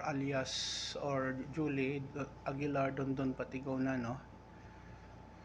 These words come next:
ah, whistleblower, no, sa missing Sabongero. Kayo na lang, guys, mag, ano, mag-analyze at mag-,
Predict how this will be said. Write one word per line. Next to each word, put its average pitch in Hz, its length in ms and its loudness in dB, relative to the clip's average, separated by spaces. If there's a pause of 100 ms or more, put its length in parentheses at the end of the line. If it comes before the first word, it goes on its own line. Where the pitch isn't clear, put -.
(320)
ah, 123 400 4
whistleblower, 139 800 4
no, 131 160 0
sa 131 180 4
missing 127 460 2
Sabongero. 123 640 0
Kayo 147 180 6
na 156 140 6
lang, 151 260 8
guys, 151 320 4
mag, 143 540 4 (240)
ano, 151 260 8
mag-analyze 139 800 6
at 147 240 4
mag-, 139 500 6